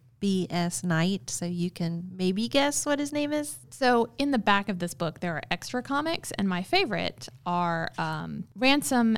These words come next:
Speaker 2: and Holster, who are the two, two of the defensemen on the team. They explain hockey things to people, and it's just sort of like a,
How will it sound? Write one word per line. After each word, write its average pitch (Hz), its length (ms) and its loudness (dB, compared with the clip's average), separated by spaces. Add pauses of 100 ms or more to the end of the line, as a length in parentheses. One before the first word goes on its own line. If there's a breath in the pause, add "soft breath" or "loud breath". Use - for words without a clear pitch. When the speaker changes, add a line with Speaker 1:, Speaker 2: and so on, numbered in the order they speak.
(120)
Speaker 2:
and 180 360 0
Holster, 190 720 0
who 190 160 2
are 180 120 0
the 165 260 0
two, 165 440 -2
two 233 240 0
of 196 120 0
the 156 440 -2 (140)
defensemen 175 540 0
on 160 100 0
the 160 80 0
team. 170 360 0 (320 loud breath)
They 262 160 8
explain 190 640 2 (240)
hockey 185 400 0
things 107 720 -4 (280)
to - 120 -8
people, 92 500 -4 (340 loud breath)
and 180 360 2
it's 170 240 -2
just 202 240 -2
sort 202 200 0
of 170 140 -2
like 160 220 -2
a, 131 260 -2